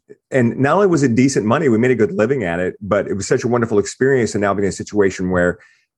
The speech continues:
my wife and I were working together. We, we were in an office back to back at our computers all day, unless I was at the beach shooting or she was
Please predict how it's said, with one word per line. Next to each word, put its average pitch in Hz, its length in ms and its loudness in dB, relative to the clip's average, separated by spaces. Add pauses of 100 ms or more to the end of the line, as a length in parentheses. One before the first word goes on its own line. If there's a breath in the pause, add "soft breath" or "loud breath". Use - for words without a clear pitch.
(320)
my 113 180 2
wife 120 220 0
and 117 80 0
I 110 40 2
were 98 120 2
working 101 260 -2
together. 90 580 -2
We, 101 120 -4
we 98 80 -4
were 101 180 2
in 98 60 0
an 98 120 2
office 101 380 0
back 98 280 -4
to 98 60 -4
back 85 360 -2
at 78 120 -4
our 87 80 0
computers 87 520 -2
all 90 180 2
day, 92 240 0
unless 80 280 -4
I 82 100 0
was 87 120 -2
at 98 80 2
the 82 60 -10
beach 85 200 -4
shooting 92 360 0
or 73 100 -8
she - 180 -4
was 85 260 -4